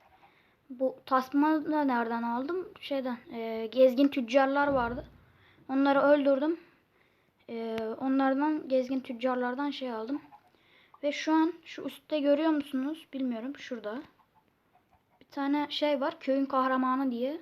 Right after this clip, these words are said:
O şeyleri, baltalı köylüleri öldürünce, yağmacıları öldürünce köyün kahramanı oldum. Bir de burada lama tutuyorum bir tane. Bu lama ne yapabilirim bilmiyorum.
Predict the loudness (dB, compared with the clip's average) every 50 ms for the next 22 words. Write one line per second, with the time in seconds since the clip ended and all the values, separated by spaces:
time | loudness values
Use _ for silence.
0 | -14 _ _ _ _ _ _ _ _ _ _ _ _ _ _ _ _ _ _ _
1 | _ _ _ -20 -20 -20 _ _ _ _ -16 -16 -16 -14 -12 -6 -4 -2 0 0
2 | 2 2 2 2 2 2 0 -2 -2 -4 -4 -4 -2 -2 -2 0 0 0 0 2
3 | 0 0 2 2 2 2 2 0 -2 -2 0 0 0 0 0 -2 -2 -2 -4 -4
4 | -4 -2 -2 -2 -2 -2 -4 -4 -4 -4 -6 -6 -8 -6 -4 -4 -4 -4 -4 -6
5 | -4 -4 -2 -2 0 0 0 -2 -2 -2 -4 -6 -8 -10 _ _ _ _ _ _
6 | _ _ _ _ _ _ _ _ _ _ _ _ _ _ _ _ _ _ _ _
7 | _ _ _ _ _ _ _ _ _ _ _ _ _ _ _ _ _ _ _ _
8 | _ _ _ _ _ _ _ _ _ -12 -10 -4 0 0 0 0 0 0 0 2
9 | 2 2 2 2 0 -2 -8 -10 -8 -6 -6 -6 -8 -10 -14 -20 -20 -18 -16 -16
10 | -14 -14 -14 -14 -16 _ _ -14 -10 -8 -6 -4 -2 -2 -2 -2 -4 -6 -6 -6
11 | -4 -4 -4 -6 -6 -8 -8 -8 -6 -4 -4 -2 -2 -4 -4 -6 -8 -8 -12 -12